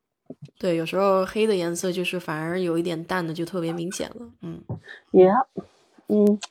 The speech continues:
Speaker 2: 我到时候再说，再去看一下吧，有没有那个，刚才有人说的是那个地板修复液。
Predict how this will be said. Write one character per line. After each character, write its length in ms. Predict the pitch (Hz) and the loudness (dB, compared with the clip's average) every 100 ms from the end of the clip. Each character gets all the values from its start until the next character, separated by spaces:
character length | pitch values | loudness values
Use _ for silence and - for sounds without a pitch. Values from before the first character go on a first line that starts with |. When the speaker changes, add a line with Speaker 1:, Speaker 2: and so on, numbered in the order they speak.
| - - - - | -18 -20 -20 -10
Speaker 2:
我 80 | 214 | 2
到 100 | 214 | 4
时 80 | 214 | 6
候 60 | 196 | 6
再 140 | 214 | 4
说， 140 | 196 196 | 2 2
再 140 | 208 | 0
去 220 | 202 220 | 0 2
看 220 | 196 - | 4 6
一 80 | 196 | 6
下 180 | 170 151 | 6 0
吧， 140 | 170 | -4
有 120 | - 165 | -4 -2
没 140 | 175 | 0
有 140 | 190 | 2
那 160 | 180 175 | 4 4
个， 200 | 170 143 - | 2 -4 -2
刚 160 | 175 | -2
才 80 | 190 | 0
有 160 | 185 - | -6 -4
人 160 | 165 | -6
说 220 | - 175 | -6 -6
的 100 | 180 | -8
是 160 | 175 185 | -10 -4
那 100 | 175 | -4
个 160 | 175 - _ _ _ _ _ _ - | -4 -14 _ _ _ _ _ _ -2
地 140 | 202 | 0
板 180 | 185 147 | 2 0
修 200 | 160 190 | 0 0
复 160 | 180 196 | 0 -4
液。 280 | 185 185 | -2 -4